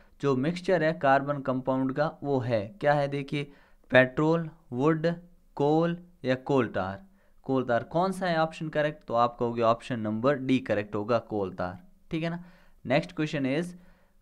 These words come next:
coal and petroleum are, कोल और पेट्रोलियम क्या है? अनलिमिटेड रिसोर्सेज या लिमिटेड रिसोर्सेज,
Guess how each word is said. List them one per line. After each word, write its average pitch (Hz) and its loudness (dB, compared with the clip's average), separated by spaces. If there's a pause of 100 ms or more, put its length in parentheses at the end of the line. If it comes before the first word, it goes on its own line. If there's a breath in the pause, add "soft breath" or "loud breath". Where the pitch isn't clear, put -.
(160)
coal 165 4
and 139 2
petroleum 139 2
are, 104 0
कोल 143 -2
और 131 2 (140)
पेट्रोलियम 127 -2
क्या 131 -2
है? 110 -4 (240)
अनलिमिटेड 160 0 (120)
रिसोर्सेज 160 -2 (480 soft breath)
या 113 2
लिमिटेड 156 0
रिसोर्सेज, 160 0